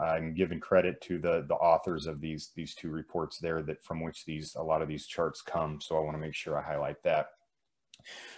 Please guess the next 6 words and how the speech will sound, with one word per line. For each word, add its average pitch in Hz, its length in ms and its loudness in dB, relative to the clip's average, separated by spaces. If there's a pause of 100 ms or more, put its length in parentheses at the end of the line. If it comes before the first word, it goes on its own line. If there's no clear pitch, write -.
(100)
But 147 220 12
yeah, 151 260 12
so, 143 600 12 (540)
you 123 120 2
know, 120 140 10
I, 117 180 12